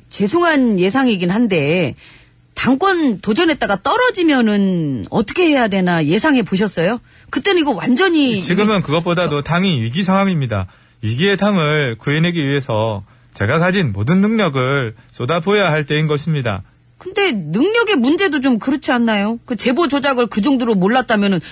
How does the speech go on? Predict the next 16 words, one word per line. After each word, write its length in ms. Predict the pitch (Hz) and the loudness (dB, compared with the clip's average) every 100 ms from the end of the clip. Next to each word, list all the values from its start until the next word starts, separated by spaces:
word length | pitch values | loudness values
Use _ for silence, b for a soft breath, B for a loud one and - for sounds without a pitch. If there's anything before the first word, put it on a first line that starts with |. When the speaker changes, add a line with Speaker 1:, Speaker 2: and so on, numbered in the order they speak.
| B | B
Speaker 1:
너무 220 | 196 233 196 | 0 2 2
무능력하지 420 | 202 277 392 302 | 2 2 2 2
Speaker 2:
그만 160 | 202 311 | 2 0
좀 100 | 214 | -2
Speaker 1:
않- 60 | 254 | -6
Speaker 2:
괴롭히십시오. 720 | 170 180 185 185 175 - 151 | -4 -6 -8 -14 -12 -6 -6
정말 280 | 127 135 214 | -2 -2 -2
실망입니다. 640 | 220 226 226 233 233 214 | 0 0 0 -2 -2 -2
Speaker 1:
아니, 220 | 370 381 | -2 -4
그렇잖아요. 1000 | - 370 427 440 403 381 359 339 370 339 | -4 -4 -4 -4 -2 -2 0 0 2 0
지도부 400 | - 294 415 392 - | -2 -2 0 -2 -2
전체가 500 | 247 269 453 359 285 | 0 0 0 0 -2
법적인 480 | 240 - 403 370 | -4 -2 -2 -2
책임은 460 | 320 392 349 349 294 | -4 -2 -2 0 -2
피한 280 | - 427 370 | 0 0 2
대신에 680 | 269 262 277 226 226 247 | 2 2 2 2 2 0